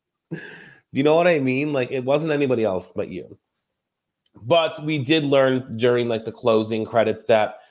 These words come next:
the ladies have since met Ubah's Connecticut man. And, uh,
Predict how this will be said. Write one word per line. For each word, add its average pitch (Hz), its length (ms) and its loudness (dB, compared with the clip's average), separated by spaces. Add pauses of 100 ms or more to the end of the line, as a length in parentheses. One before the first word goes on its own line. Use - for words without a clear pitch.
(140)
the 139 120 4
ladies 131 380 2
have 127 240 0
since 131 520 -2
met 117 500 0
Ubah's 110 320 -2
Connecticut 101 540 -6
man. 98 480 -4 (340)
And, 104 640 0
uh, 104 300 4